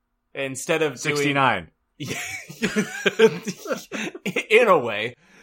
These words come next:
Speaker 1: Uh, instead of doing the, uh, what is it, yoga or yogi tea?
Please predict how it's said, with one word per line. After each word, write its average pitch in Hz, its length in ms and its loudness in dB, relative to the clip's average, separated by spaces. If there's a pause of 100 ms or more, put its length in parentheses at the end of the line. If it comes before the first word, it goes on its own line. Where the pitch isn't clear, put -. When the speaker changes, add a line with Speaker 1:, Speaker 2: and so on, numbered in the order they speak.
(140)
Speaker 1:
Uh, 156 240 6
instead 175 340 0
of 175 140 -2
doing 170 340 -4
the, 156 220 -2
uh, 135 280 -2 (140)
what 156 140 -8
is 127 80 -8
it, 127 160 -10
yoga 143 560 -2
or 127 100 -4
yogi 139 560 -6 (320)
tea? 196 380 -8